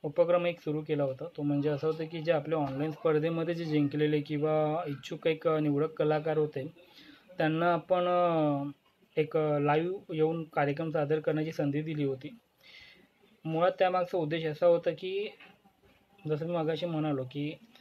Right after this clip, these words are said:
एक आयोजक म्हणून आम्हाला लोकांपर्यंत पोचताना म्हणजे प्रेक्षक आणि कलाकार यामधला आम्ही दुवा आहोत. त्यासाठी आम्ही सातत्याने झगडत असतो की कशा पद्धतीने तुम्हाला प्रेक्षकांपर्यंत पोचवण्यासाठी आम्ही आयोजक म्हणून कार्यरत राहू शकतो,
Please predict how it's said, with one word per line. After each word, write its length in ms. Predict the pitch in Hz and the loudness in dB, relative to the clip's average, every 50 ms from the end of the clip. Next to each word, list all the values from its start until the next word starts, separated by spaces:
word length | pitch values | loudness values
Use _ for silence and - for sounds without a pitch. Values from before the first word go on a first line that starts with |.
| _ _ - | _ _ -6
एक 120 | 175 175 170 | -6 -4 -4
आयोजक 540 | 151 147 147 160 160 160 160 175 180 180 180 | -2 -2 0 0 0 0 0 -2 -2 -2 -4
म्हणून 320 | 170 165 170 180 190 190 | -4 -2 0 -2 -2 -2
आम्हाला 420 | - 156 151 151 156 160 170 175 | -4 -2 -2 0 0 2 2 2
लोकांपर्यंत 680 | 170 156 147 143 - 160 160 156 160 165 165 165 165 175 | 2 2 0 0 0 -2 -2 0 0 0 0 0 -2 -2
पोचताना 880 | 175 175 - 156 147 135 - - _ _ - - 160 156 151 143 131 131 | -2 -2 0 -2 -2 -2 -4 -14 _ _ -4 -2 -2 0 0 -2 -2 -4
म्हणजे 440 | 131 135 131 139 143 143 147 147 156 139 135 - | -6 -6 -4 -2 -2 -2 -4 -4 -8 -8 -6 -2
प्रेक्षक 400 | - 151 147 - - - 180 185 180 - - - | 0 0 0 -2 0 2 2 2 2 -2 -12 -6
आणि 300 | 180 156 156 165 170 165 | -4 -2 -2 -2 -2 -4
कलाकार 480 | 147 - 156 151 151 156 151 - 151 139 131 131 | -2 0 2 4 4 2 2 -2 -6 -6 -4 -4
यामधला 420 | 143 151 156 156 151 147 156 160 | -4 -2 -2 -2 -2 0 0 0
आम्ही 160 | 156 160 165 156 | 0 0 -2 -2
दुवा 300 | 147 143 139 151 160 160 | 0 0 2 4 4 2
आहोत. 260 | 147 135 135 147 - - _ _ _ _ _ _ _ _ - - - - _ _ _ _ _ _ _ _ - | 2 0 -2 -6 -6 -8 _ _ _ _ _ _ _ _ -18 -18 -18 -18 _ _ _ _ _ _ _ _ -4
त्यासाठी 260 | 170 151 160 156 160 | -2 0 0 0 0
आम्ही 180 | 165 170 170 156 | 0 0 0 2
सातत्याने 560 | 170 147 139 - 165 160 - 180 175 175 160 | 2 0 2 0 -2 -2 0 0 0 2 2
झगडत 340 | 151 147 135 143 151 147 151 | 0 0 0 0 0 0 -2
असतो 260 | 139 - - - 147 - _ _ _ - - _ _ _ _ _ - | -4 -6 -8 -14 -16 -16 _ _ _ -20 -20 _ _ _ _ _ -14
की 60 | 165 | -12
कशा 300 | 156 - 165 151 - 170 | -6 -4 -4 -2 -2 -2
पद्धतीने 600 | 170 - - 165 151 147 170 156 151 165 165 170 165 160 | -4 0 -2 0 0 0 -2 0 0 -2 -2 -2 -2 -2
तुम्हाला 460 | 156 156 160 156 160 165 160 160 160 | -2 0 0 0 0 2 2 0 0
प्रेक्षकांपर्यंत 760 | 156 - 151 143 - - 156 151 160 160 156 151 156 156 156 | 0 0 -2 -2 -2 -2 -2 -2 0 0 0 0 0 0 -2
पोचवण्यासाठी 600 | 156 151 156 143 135 156 156 151 127 151 143 156 | -2 -2 -4 -4 -4 -2 -4 -4 -4 -4 -4 -2
आम्ही 220 | 156 147 151 160 156 | -2 0 0 0 0
आयोजक 300 | 135 131 135 135 143 151 151 | -2 -2 -4 -2 -4 -4 -4
म्हणून 160 | 165 165 170 160 | -4 -4 -4 -2
कार्यरत 420 | 160 143 143 143 139 143 131 135 | -2 -2 0 0 -2 -2 -4 -4
राहू 160 | 139 135 135 | -4 -4 -4
शकतो, 440 | 127 - 139 131 - - - - | -4 -6 -10 -10 -12 -12 -12 -12